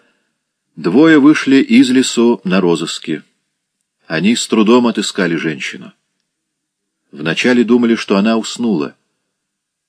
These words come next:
Но когда один из них слегка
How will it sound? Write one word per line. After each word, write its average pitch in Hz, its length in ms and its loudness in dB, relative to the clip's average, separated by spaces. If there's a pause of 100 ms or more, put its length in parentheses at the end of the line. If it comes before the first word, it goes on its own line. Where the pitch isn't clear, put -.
(600)
Но 90 260 -2
когда 101 380 0
один 104 240 0
из 90 120 -4
них 95 140 -2
слегка 90 680 -4